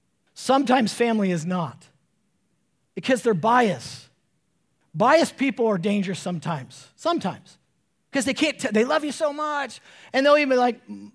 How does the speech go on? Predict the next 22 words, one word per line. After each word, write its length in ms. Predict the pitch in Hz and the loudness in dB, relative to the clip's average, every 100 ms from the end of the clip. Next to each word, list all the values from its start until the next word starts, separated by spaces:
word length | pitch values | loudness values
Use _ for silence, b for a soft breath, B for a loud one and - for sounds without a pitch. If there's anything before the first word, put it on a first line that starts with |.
| - | 0
maybe 260 | 262 269 | 2 4
a 60 | 247 | 4
wife, 600 | 233 240 233 - - - _ | 6 6 4 0 -14 -20 _
young 220 | 240 240 | 0 2
wife 380 | 226 226 220 - | 4 4 4 2
goes 200 | 233 214 | 0 0
to 80 | 220 | 0
mom, 460 | 214 220 220 202 160 - b b b b _ _ | 0 4 4 2 -2 -10 b b b b _ _
and 120 | 202 185 | -10 -8
she 200 | 269 277 | -4 -2
needs 180 | 247 | -2
to 60 | 202 | -4
say, 240 | - 226 | -2 -2
"Go 160 | 196 247 | 2 0
back 320 | 226 240 - | 2 2 2
and 100 | 208 | 0
work 180 | 233 - | -2 0
it 60 | 233 | 0
out 140 | 226 | 2
with 100 | 208 | 0
your 100 | 185 | 0
husband." 440 | 226 214 156 156 | 0 0 -4 -10